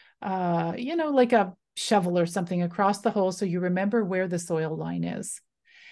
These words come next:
And you make sure that that graft union on your grafted tree, 'cause all fruit trees are grafted,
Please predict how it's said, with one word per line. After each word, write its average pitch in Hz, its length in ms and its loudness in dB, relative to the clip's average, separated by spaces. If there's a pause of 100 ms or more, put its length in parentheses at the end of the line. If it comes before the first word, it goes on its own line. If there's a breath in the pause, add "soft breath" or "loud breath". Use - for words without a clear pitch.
(180 soft breath)
And 214 200 8
you 226 120 10
make 277 220 6
sure 320 220 -2
that 269 160 0
that 233 260 2
graft 208 540 2
union 170 520 0
on 190 220 -2
your 175 120 0
grafted 170 600 -2
tree, 170 260 -2
'cause 175 200 -4
all 170 120 2
fruit 214 240 0
trees 254 280 -2
are 311 60 -4
grafted, 214 600 -6